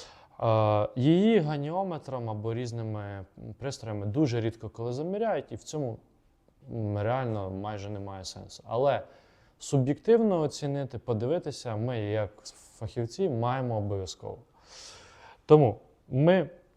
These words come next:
виводимо положення згинання, да, бо ротація тільки під час згинання може відбуватися. Анатомічно, патологічно може і без. Далі просимо Е, людину взяти стопу на себе, такий, зробити рух дорсальної флексії.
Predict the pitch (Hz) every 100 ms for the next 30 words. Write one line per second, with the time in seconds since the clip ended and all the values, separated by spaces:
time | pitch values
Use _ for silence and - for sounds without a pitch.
0 | _ _ _ _ - - 113 123 131 110
1 | 107 101 - 110 113 101 98 95 95 127
2 | 117 101 107 101 107 101 101 - 110 -
3 | 87 104 95 90 95 - 92 90 95 90
4 | 90 107 117 117 120 120 120 127 127 -
5 | 139 - _ _ _ - 113 110 120 107
6 | 85 - 87 104 113 113 135 - 117 110
7 | 104 104 98 90 92 - _ - - -
8 | - 113 139 113 104 131 131 123 117 107
9 | - - _ _ _ _ - 107 104 101
10 | 107 110 104 98 104 101 - - 92 98
11 | 101 107 - 92 92 101 127 - - 113
12 | 110 95 101 104 - 101 92 87 98 -
13 | 104 95 95 95 - 98 92 -